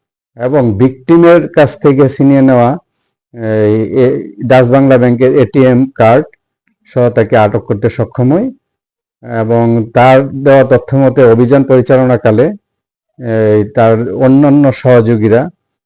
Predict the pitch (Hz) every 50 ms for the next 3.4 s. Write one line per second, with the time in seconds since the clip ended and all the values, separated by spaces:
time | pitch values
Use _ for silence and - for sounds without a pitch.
0 | _ _ 113 117 123 127 127 - 147 147 147 143 135 143 _ _ _ _ _ _
1 | _ _ - 135 127 - 170 160 156 143 139 - 127 117 120 131 196 196 _ _
2 | _ _ _ _ _ - 113 120 123 - - - 147 139 139 143 135 120 135 135
3 | 131 - 127 123 139 156 220